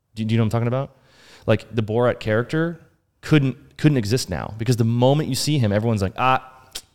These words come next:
it's Borat." We know, you know what I mean? It's the same thing with, like, being a villain. Like, you can be a villain so many times, but eventually you're gonna bu-, bump into some guy on the spectrum walking at Starbucks, and he's gonna wanna do something. So that's why I stopped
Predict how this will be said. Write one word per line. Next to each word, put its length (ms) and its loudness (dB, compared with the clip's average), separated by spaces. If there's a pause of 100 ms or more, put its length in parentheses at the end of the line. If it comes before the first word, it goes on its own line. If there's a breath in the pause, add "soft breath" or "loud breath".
(220)
it's 180 -8
Borat." 600 0
We 100 -4
know, 260 2
you 80 0
know 80 2
what 60 2
I 40 0
mean? 200 2 (160 loud breath)
It's 80 -12
the 60 -2
same 220 2
thing 160 -2
with, 80 0
like, 160 0
being 160 2
a 40 0
villain. 340 0
Like, 140 -4
you 80 -4
can 120 0
be 100 0
a 60 2
villain 260 0
so 160 -2
many 120 -2
times, 380 -2
but 80 -2
eventually 580 -2 (360 soft breath)
you're 120 -2
gonna 140 2
bu-, 240 -6
bump 180 0
into 120 0
some 200 -2
guy 200 2
on 100 0
the 60 -2
spectrum 640 -4
walking 460 0 (240)
at 100 -10
Starbucks, 460 0
and 80 -8
he's 140 -6
gonna 120 -4
wanna 340 -8
do 100 -10
something. 360 -10
So 280 -4 (720 soft breath)
that's 200 -4
why 200 2
I 60 2
stopped 640 -4